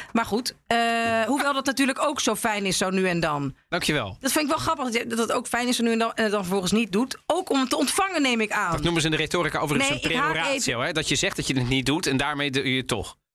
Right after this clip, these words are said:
Speaker 1: Nee, nee, want nee, hij doet het echt
Speaker 2: Hij
Speaker 1: niet.
Speaker 2: doet het echt niet.
Speaker 1: Nee, ik haak even in op jullie podcast over de goedkope Italiaanse wijnen. Wij wonen hier in, nou, in een stadje in de Marken, midden tussen de wijnporen. Dus wij kopen hier in de buurt rechtstreeks bij de producent.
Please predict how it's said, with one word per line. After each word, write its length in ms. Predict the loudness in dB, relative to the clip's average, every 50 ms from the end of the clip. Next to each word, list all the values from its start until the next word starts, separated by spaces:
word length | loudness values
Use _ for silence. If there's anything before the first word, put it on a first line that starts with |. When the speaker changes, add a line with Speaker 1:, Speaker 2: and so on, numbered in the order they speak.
| _ _ _
Speaker 1:
Nee, 280 | -2 0 0 0 0 0
nee, 240 | 0 0 0 0
want 140 | 0 -2 -2 -4 _
nee, 260 | -10 -4 -2 0 0
hij 120 | 0 0 2
doet 160 | 2 0 0
het 140 | 0 -4 -4
echt 140 | -2 -2 0
Speaker 2:
Hij 100 | 0 2
Speaker 1:
niet. 80 | 2 2
Speaker 2:
doet 80 | 2 0
het 100 | -2 -2
echt 220 | -4 -4 -2 -2
niet. 240 | -2 -4 -4 -4 -2 0
Speaker 1:
Nee, 180 | 0 0 2
ik 120 | 0 0 0
haak 240 | 2 0 0 0
even 260 | 0 0 0 0 0 2
in 160 | 2 2 2
op 80 | 2
jullie 160 | 2 0 0 2
podcast 380 | 0 0 0 2 0 0 0 2
over 140 | 0 0
de 60 | 0 0
goedkope 440 | -2 0 0 2 2 2 2 0
Italiaanse 500 | 0 0 2 0 0 0 0 0 -2 0
wijnen. 520 | 0 0 0 -2 -2 -4 -4 -4 -4 -8 -10 _ _ _ _ _ _ _ _ _ _ _ _ _ _ _ _ _
Wij 220 | 0 0 2 2
wonen 300 | 2 2 2 2 2 2
hier 360 | 2 2 2 2 2 0 -2 -4
in, 180 | -2 -4 -2 -2
nou, 220 | -2 -4 -4 -2
in 100 | -2 0
een 120 | 0 0 0
stadje 280 | -2 -4 -4 0 0
in 80 | 2 2
de 60 | 2
Marken, 340 | 2 0 0 0 -2 -4 -4 -6 _ _
midden 320 | 2 4 4 4 2 2 0
tussen 180 | 0 0 0 0
de 60 | 0
wijnporen. 460 | 0 0 0 0 0 0 2 2 2
Dus 100 | 0 0
wij 240 | 0 0 0 0 0
kopen 280 | 0 2 2 2 2
hier 80 | 2 2
in 60 | 2
de 60 | 2
buurt 180 | 2 2 0 2
rechtstreeks 480 | 2 0 0 0 -2 0 0 0 0 0
bij 120 | -2 -2
de 60 | -2
producent. 640 | -2 -2 0 0 2 0 0 0 0 -2 -4 -6 -6